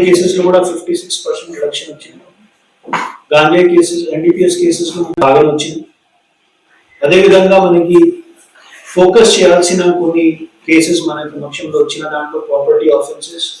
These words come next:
ముఖ్యమైన బైక్ థెఫ్ట్ ఆఫెన్సెస్ పెరిగినాయి. అదేవిధంగా మన జిల్లాలో ఈ సంవత్సరం సోషల్ మీడియా కేసెస్ లాస్ట్ ఇయర్ కొ-, కొద్దిగా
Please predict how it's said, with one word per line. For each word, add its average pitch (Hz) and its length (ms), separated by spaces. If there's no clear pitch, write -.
ముఖ్యమైన 160 440
బైక్ 175 340
థెఫ్ట్ - 320
ఆఫెన్సెస్ 147 520
పెరిగినాయి. 143 400
అదేవిధంగా 180 600
మన 156 100
జిల్లాలో 170 400
ఈ 147 140
సంవత్సరం 165 460
సోషల్ 196 420
మీడియా 180 320
కేసెస్ 175 340
లాస్ట్ 151 400
ఇయర్ 170 200
కొ-, 160 240
కొద్దిగా 160 300